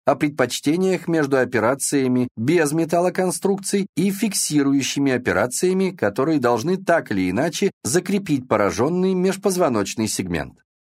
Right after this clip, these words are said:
Проблема заключается в том, что часто операции фиксации более эффективны. Однако после них с удручающей частотой возникают повторные проблемы ниже уровня вмешательства.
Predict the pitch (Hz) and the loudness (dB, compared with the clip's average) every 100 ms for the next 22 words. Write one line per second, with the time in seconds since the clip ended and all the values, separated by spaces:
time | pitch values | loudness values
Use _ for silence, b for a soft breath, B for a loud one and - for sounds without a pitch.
0 | _ _ 113 98 117 107 101 101 98 107 | _ _ 0 2 0 0 -2 -2 -2 0
1 | 90 - - - 185 123 - - - 175 | 0 -2 -6 -2 -2 -2 -4 -4 -2 -2
2 | - 85 80 92 120 127 - 85 82 92 | 0 -2 0 0 -2 -2 -4 -4 -4 -8
3 | - - 175 - - 85 76 - 92 110 | -6 -2 0 -2 -4 -2 -2 -4 0 0
4 | 107 131 127 156 147 - 127 80 71 - | 2 0 0 -4 -6 -2 -2 -2 -8 -14
5 | _ _ _ _ _ _ _ - 107 110 | _ _ _ _ _ _ _ 0 0 0
6 | 110 92 92 - 87 87 123 - 113 107 | -2 -2 -4 -4 -2 -2 -4 -4 -2 0
7 | 123 143 175 165 - 139 123 120 - 95 | 0 0 0 0 -2 -4 -2 -4 -2 -2
8 | 165 185 160 139 135 135 147 170 165 185 | -2 -2 -2 -2 -2 0 0 -2 0 -2
9 | 180 160 147 139 120 113 101 90 139 180 | -2 -2 0 0 -2 0 -2 0 -2 0
10 | 170 151 165 165 180 - 135 135 123 123 | 0 0 0 0 -2 -2 0 0 0 -2
11 | 110 120 - 85 - - - - | -2 -4 -2 -4 -4 -12 -14 -16